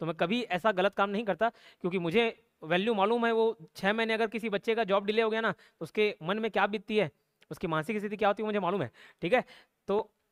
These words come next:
उन लोग के लिए जवाब था जिनको लगता है कि मैं दूसरे का पोस्ट खा जाता हूँ, ठीक है। तो अगर मैं एग्जाम निकाला हुआ हूँ तो उतना अनुभव होगा मुझे, ऐसा मान के चलना।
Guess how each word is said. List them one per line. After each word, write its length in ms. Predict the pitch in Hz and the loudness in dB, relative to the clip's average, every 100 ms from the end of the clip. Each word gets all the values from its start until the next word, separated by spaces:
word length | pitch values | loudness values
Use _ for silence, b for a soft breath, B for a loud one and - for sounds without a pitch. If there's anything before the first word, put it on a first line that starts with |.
| _ _ _ _ _ _ | _ _ _ _ _ _
उन 80 | 175 | -6
लोग 120 | 196 | -2
के 80 | 226 | 0
लिए 100 | 220 | 2
जवाब 220 | 208 202 233 | 4 2 2
था 40 | |
जिनको 180 | 226 208 | -2 0
लगता 220 | 185 - | 0 0
है 40 | 214 | -2
कि 60 | |
मैं 120 | 220 | -2
दूसरे 200 | 180 175 | -4 0
का 80 | 202 | 0
पोस्ट 240 | 190 185 - | 0 -4 -2
खा 100 | 151 | -2
जाता 200 | 123 117 | -2 -6
हूँ, 80 | b b b _ | b b b _
ठीक 140 | 196 269 | -2 -2
है। 80 | - b | -2 b
तो 60 | 170 | 2
अगर 160 | 208 285 | 6 6
मैं 120 | 294 | 4
एग्जाम 260 | 240 262 | 4 2
निकाला 320 | 269 233 175 247 | 2 4 6 6
हुआ 120 | 269 | 4
हूँ 80 | 269 | 2
तो 80 | |
उतना 180 | 226 262 | 0 2
अनुभव 240 | 262 247 220 | 4 4 6
होगा 240 | 262 254 | 6 4
मुझे, 260 | 175 139 113 _ _ _ _ _ 165 | 2 -2 -6 _ _ _ _ _ -6
ऐसा 160 | 208 | -2
मान 220 | 220 226 269 | 2 2 2
के 60 | |
चलना। 300 | - 202 247 | 0 0 0